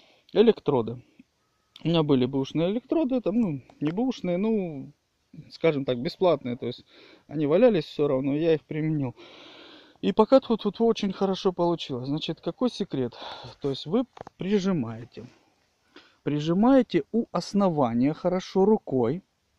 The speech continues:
И потом, э, вот, вот здесь, или можно чуть дальше, это уже не важно на самом деле.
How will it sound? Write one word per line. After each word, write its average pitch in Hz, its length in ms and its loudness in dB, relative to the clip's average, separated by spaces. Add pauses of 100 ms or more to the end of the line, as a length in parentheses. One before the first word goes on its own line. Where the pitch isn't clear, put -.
(600)
И 226 340 4 (100)
потом, 285 520 0
э, - 160 -12 (360)
вот, 185 240 -4 (1000)
вот 160 200 -10
здесь, 196 580 -8
или 190 220 0
можно 180 400 0
чуть 143 400 -6
дальше, 170 460 0
это 160 240 -2
уже 175 260 0
не 190 160 2
важно 143 500 2
на 170 140 -8
самом 190 420 -8
деле. 190 300 0